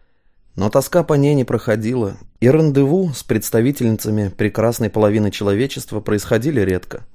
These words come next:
только когда бунтовала плоть. Однажды он познакомился с девушкой, похожей на Ульяну до перехвата дыхания, до умопомрачения,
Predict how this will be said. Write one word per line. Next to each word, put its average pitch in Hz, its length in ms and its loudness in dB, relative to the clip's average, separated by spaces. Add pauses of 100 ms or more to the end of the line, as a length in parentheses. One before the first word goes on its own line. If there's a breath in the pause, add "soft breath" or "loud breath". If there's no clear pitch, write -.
(180)
только 151 320 -4
когда 104 320 0
бунтовала 95 500 0
плоть. 92 380 -6 (920)
Однажды 180 540 4
он 175 160 4
познакомился 143 640 2
с 110 80 -2
девушкой, 135 480 0
похожей 123 500 0
на 110 180 0
Ульяну 107 680 0
до 92 320 -4
перехвата 107 600 -2
дыхания, 110 600 -4 (480)
до 95 160 2
умопомрачения, 107 960 -2